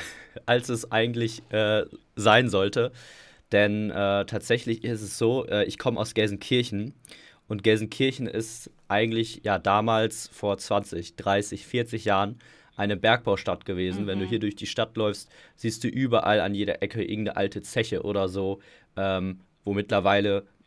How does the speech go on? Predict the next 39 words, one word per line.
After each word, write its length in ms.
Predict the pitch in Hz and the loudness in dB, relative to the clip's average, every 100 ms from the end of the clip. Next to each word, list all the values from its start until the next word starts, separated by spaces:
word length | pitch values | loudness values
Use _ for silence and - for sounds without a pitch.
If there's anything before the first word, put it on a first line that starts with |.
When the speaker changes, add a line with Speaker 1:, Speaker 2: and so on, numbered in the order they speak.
| _ _ - | _ _ -4
Speaker 1:
entweder 360 | 107 101 101 95 | -2 0 -2 0
ein 140 | 95 | -2
Museum 460 | 101 95 110 113 107 | -4 4 6 6 4
draus 320 | - 101 - | 2 0 0
geworden 480 | 98 87 92 95 98 | -4 0 2 2 -2
ist 300 | 90 92 - | -6 -10 -8
oder 280 | 95 95 95 | -2 0 -2
irgendwie 300 | 98 90 101 | -4 -4 -6
ein 140 | 95 | -6
Park 340 | - 107 110 | 0 2 2
entstanden 560 | - 92 - 101 98 101 | -2 -6 0 0 0 -4
ist 280 | 87 101 - - | -4 -6 -6 -4
oder 260 | 117 107 | 2 2
die 240 | 95 107 98 | 0 -2 -2
einfach 320 | 110 98 - | -2 -4 -6
nur 140 | 110 | -4
abgerissen 560 | 117 - 104 110 101 95 | -4 -2 -2 -2 -4 -2
wurde. 300 | 107 110 104 - - - - - | 0 2 0 -6 -20 -20 -20 -6
Äh, 180 | 110 104 - | 0 0 4
oder, 440 | 117 120 139 196 - - - _ _ | 4 8 6 6 -2 -20 -20 _ _
ja, 280 | 107 107 147 - _ | 4 4 2 -10 _
äh, 160 | 107 | -2
und 160 | 104 98 | -2 -2
das 160 | 104 - | -2 0
war 140 | 107 | 0
so 100 | 104 | 0
meine 300 | 101 98 120 | -2 -2 -2
Kindheit, 540 | 117 127 127 120 120 - - | -2 -4 -2 -2 -4 -10 -8
äh, 200 | 107 110 | -2 -2
in 60 | 101 | 2
meiner 220 | 98 110 | 2 0
Kindheit 340 | 113 123 120 104 | -4 -4 -4 -2
sehr 140 | 110 | -4
prägend, 400 | - 120 117 113 | -2 -2 -2 -4
gerade 480 | - 92 104 123 - | -2 0 2 2 0
ein 140 | 113 | -2
Lost 240 | 110 113 - | -2 -4 -2
Place 340 | 127 131 - | 0 0 -2
war. 220 | 90 85 | -4 -6